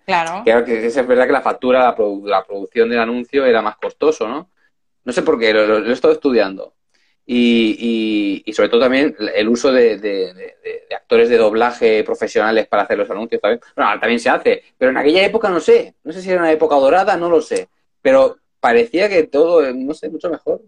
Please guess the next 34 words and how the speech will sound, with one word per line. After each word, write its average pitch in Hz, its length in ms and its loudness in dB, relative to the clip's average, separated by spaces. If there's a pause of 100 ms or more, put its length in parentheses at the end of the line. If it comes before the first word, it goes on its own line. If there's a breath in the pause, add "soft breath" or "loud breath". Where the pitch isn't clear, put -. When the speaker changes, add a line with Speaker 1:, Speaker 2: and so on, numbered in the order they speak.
(580 soft breath)
Speaker 1:
Yo 233 160 -2
creo 277 260 0
Speaker 2:
Nada 269 80 -4
Speaker 1:
que 254 60 -2
Speaker 2:
más. - 220 -8
Speaker 1:
en 208 140 -10
los 208 200 -6
ochenta 240 340 -6
y 277 40 -6
los 277 120 -4
noventa 254 800 -8
había 185 260 -6
muy 220 120 -10
pocos 220 260 -8
canales 208 340 -8
de 208 120 -10
comunicación. 185 720 -10
Hablo 202 440 -8
Speaker 2:
Y - 140 -6
más 123 140 2
Speaker 1:
para - 20 -2
la - 40 -2
tele, 123 180 2
Speaker 2:
directos, - 160 -2
Speaker 1:
la 185 100 0
Speaker 2:
perdona, - 220 0 (100)
Speaker 1:
radio. - 180 -8
Speaker 2:
y - 80 -4
más 127 200 -2
simples 170 440 -2
y 135 60 -2
Speaker 1:
Claro. 117 60 0
Speaker 2:
directos. 113 680 -2 (340)
Speaker 1:
Claro. 160 360 -14